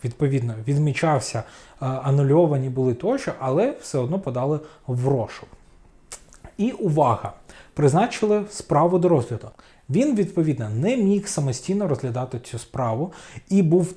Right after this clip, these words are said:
дуже маленький час для того, щоб, відповідно, прибути на розгляд справи.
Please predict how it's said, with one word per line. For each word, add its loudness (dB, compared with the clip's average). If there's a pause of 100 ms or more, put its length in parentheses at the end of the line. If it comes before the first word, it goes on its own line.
дуже 4
маленький 2
час 0
для -4
того, 2
щоб, -2
відповідно, -2
прибути -2
на -4
розгляд -4
справи. -4